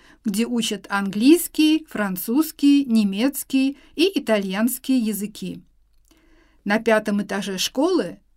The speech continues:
находится актовый зал для концертов и праздников. Школьники занимаются в специальных кабинетах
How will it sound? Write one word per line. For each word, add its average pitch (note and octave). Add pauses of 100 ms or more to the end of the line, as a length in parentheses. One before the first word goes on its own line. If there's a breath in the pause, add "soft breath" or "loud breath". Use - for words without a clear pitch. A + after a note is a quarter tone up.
находится C#4+
актовый B3+
зал A3 (160)
для G#3
концертов A3+
и D#4+
праздников. F3 (760)
Школьники F#4
занимаются B3
в B3+
специальных C4
кабинетах G3+